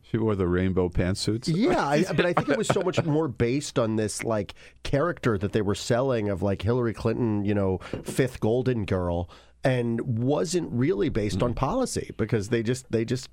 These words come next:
Speaker 2: really don't have a great record on that. Not, not that, not that, um, too many Democrats of that generation do, but,
Speaker 1: Right.
Speaker 2: um, you know,
Speaker 1: Yeah.
Speaker 2: that, that was a notable example. <laughs>
Speaker 1: So, uh, I just wanted to get that out there, that it's, uh, you,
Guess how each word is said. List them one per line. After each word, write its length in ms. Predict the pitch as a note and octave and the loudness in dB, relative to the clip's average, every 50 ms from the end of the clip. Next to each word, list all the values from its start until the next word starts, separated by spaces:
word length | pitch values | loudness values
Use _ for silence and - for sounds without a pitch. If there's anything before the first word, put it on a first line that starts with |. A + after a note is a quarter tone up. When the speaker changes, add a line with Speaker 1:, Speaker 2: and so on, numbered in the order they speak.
| - A#2 | -12 -6
Speaker 2:
really 400 | G2+ A2 C3 D3+ E3 E3 D#3+ D3+ | -2 0 0 2 2 0 0 -2
don't 360 | B2 G2+ G2+ A#2 A2+ B2 - G#2+ | -2 0 0 0 2 0 0 -2
have 140 | G#2+ A2+ G#2+ | -2 -2 -2
a 60 | A2 | -2
great 280 | - A#2 G#2+ G#2+ - - | 0 0 0 0 0 -2
record 340 | A2 B2+ C3+ - G#2 E2 D#2 | -4 -2 -2 -2 -2 -2 -2
on 140 | D2 C#2+ C2 | -2 -2 -4
that. 180 | C2 B1 - - | -4 -4 -2 0
Not, 200 | C3 D3 - - | 0 0 2 2
not 320 | D#3+ D#3+ F3 G3+ - - - | 0 0 0 0 0 0 0
that, 260 | F3+ F3 D#3+ D3 - - - - - - - | 0 0 0 -4 -6 -10 -16 -18 -20 -6 -2
not 260 | - D#3 E3+ F3+ - | 0 0 0 0 0
that, 300 | - G3 F#3 F#3 F3+ - - | 0 0 0 -2 -4 -4 -2
um, 540 | C3+ C3+ C#3 C#3 C3+ C#3 C#3 C3+ C3 - - - _ _ - - - | -2 0 0 0 0 -2 -2 -4 -4 -8 -10 -14 _ _ -20 -14 -6
too 160 | - - F3 | -2 0 2
many 240 | D#3 D#3 D3+ D3+ C#3 | 2 2 2 2 0
Democrats 540 | G#2+ C3 C3 C3+ C3+ C3+ - C3+ B2 A#2+ - | 0 0 0 0 2 2 0 0 0 0 0
of 80 | A#2+ A2+ | 0 0
that 140 | B2 A#2 A2 | 0 0 2
generation 540 | - B2 A2+ A2 A2 A2 A2+ - - A2 G2 | 0 0 2 2 2 0 0 0 -2 -2 0
do, 460 | G2 D3 G#3+ A3 D3+ G2 F2+ F#2 G#2+ - - - - - - - | 0 2 2 2 2 0 0 -2 -4 -8 -12 -20 -20 -18 -14 -8
but, 300 | - G#2+ B2+ A#2+ A#2 A2+ | -4 0 0 0 2 2
Speaker 1:
Right. 160 | E2+ D2+ C#2+ | 0 0 0
Speaker 2:
um, 500 | - A#2+ A#2+ A2+ A2 A2 A2 A2 G#2+ A#2 - - - | 0 0 0 0 -2 -2 -2 -2 -2 -4 -6 -4 -2
you 100 | B2 A2+ | 0 0
know, 80 | G#2+ | 2
Speaker 1:
Yeah. 120 | G2 F2+ D2 - | 0 0 -2 -4
Speaker 2:
that, 280 | - C3 A2+ B2 A#2+ A2+ | -4 -2 0 0 0 0
that 200 | B2 B2+ B2+ - | 0 0 0 0
was 120 | B2+ G#2+ | 0 0
a 40 | A#2 | 0
notable 420 | G#2+ G2+ G2 G2+ F#2+ D#2+ F#2 F2 F2 | 0 0 0 0 0 0 -2 -2 -2
example. 500 | E2 D#2 F2+ E2+ D#2+ D#2 D#2 C#2+ - - - - - | -2 -2 -2 -2 -2 -2 -4 -4 -6 -8 -12 -8 -6
<laughs> 100 | - C3+ | -4 0
Speaker 1:
So, 400 | - E3+ D3 C3 C3 B2+ B2+ - - | 2 2 4 4 4 2 2 2 2
uh, 420 | B2 A#2 A2+ A2+ A2 A2 A2 A#2 | 2 4 4 4 4 2 2 2
I 20 | B2 | 2
just 200 | C#3+ F3 D#3+ C#3 | 0 0 0 2
wanted 380 | C#3+ B2+ A#2+ G2+ G2+ G2 - - | 2 2 2 2 0 0 0 -2
to 80 | G2+ | 0
get 180 | F#2 A#2 G#2 - | 0 2 2 2
that 140 | - G#2 F#2+ | 2 2 4
out 200 | F#2+ F#2 F2+ E2+ - | 4 2 2 2 2
there, 180 | F2 D#2 D#2+ | 2 2 2
that 180 | D#2 D#2 D2+ D#2 | 2 2 2 2
it's, 260 | D#2+ D#2 - - - | 0 0 -2 -2 0
uh, 240 | F2 D#2 D#2+ D#2+ D2 | 0 0 0 0 -2
you, 160 | E2 D#2+ - | -2 -2 -4